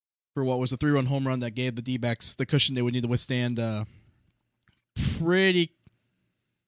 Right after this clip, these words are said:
I guess you can say, nerve-wracking ninth inning. I don't think the D-backs were ever in danger of losing that game, but certainly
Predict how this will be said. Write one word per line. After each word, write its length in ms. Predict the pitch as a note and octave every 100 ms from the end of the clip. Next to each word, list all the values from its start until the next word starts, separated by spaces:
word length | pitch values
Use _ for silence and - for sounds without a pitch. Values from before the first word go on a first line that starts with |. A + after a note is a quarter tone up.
| _ _ _ _
I 120 | D3+ D#3+
guess 180 | F3
you 60 | G3
can 120 | E3
say, 600 | D3 E3 D3 C3+ B2 A2 - _ _ _ _ _
nerve-wracking 540 | C3+ D3 D#3 E3 D3+
ninth 260 | C#3 C#3 C#3
inning. 200 | D3+ D3+
I 80 | C3
don't 140 | C#3+
think 140 | C#3 D3
the 60 |
D-backs 320 | C3 C#3 C3+
were 100 | C3+
ever 240 | B2 C3+ C#3
in 80 | B2+
danger 300 | A#2+ C3 B2+
of 120 | A2
losing 280 | A#2+ C3 E3
that 160 | D#3+
game, 240 | E3 F3+ F3+
but 140 | C#3+
certainly 640 | - E3 E3+ C#3 C3 A#2+